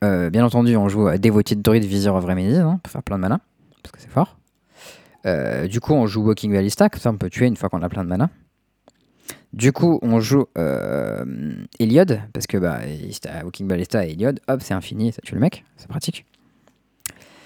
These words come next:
Euh, mais on joue aussi, euh,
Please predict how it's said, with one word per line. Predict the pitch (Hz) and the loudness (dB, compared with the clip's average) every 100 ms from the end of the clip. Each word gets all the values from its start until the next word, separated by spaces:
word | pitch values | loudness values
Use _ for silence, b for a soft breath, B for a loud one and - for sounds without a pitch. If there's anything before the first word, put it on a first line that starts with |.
| B B _ 110 | B B _ 2
Euh, | 110 110 107 104 104 - | 4 4 4 2 0 -2
mais | 143 151 175 147 | 0 2 2 2
on | 135 | 2
joue | 143 | 4
aussi, | 151 147 - 156 147 135 - _ - | 4 2 -4 -2 -2 -4 -10 _ -4
euh, | 95 87 87 85 76 57 | -2 -2 -2 -4 -6 -8